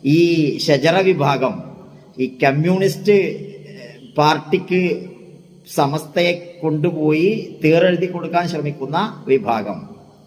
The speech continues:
അവർ ഉടനെ തന്നെ മറ്റൊരു പാർട്ടി ഉണ്ടാക്കാനുള്ള സാധ്യതകളുണ്ട്, അവർ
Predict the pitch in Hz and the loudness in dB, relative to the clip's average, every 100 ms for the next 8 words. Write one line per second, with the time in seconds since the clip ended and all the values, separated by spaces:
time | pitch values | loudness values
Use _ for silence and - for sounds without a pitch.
0 | _ _ _ - 135 180 170 - - - | _ _ _ 0 2 2 0 -2 -10 -16
1 | - 147 151 175 190 190 180 175 147 170 | -8 -2 0 0 0 0 0 0 -2 -2
2 | 160 151 151 185 180 175 165 160 165 165 | 0 2 2 -2 -2 2 2 0 0 -2
3 | 160 165 151 135 143 156 160 160 147 143 | -2 -4 -4 -2 -2 0 -2 -2 -4 -2
4 | 165 151 135 139 | -2 -2 0 0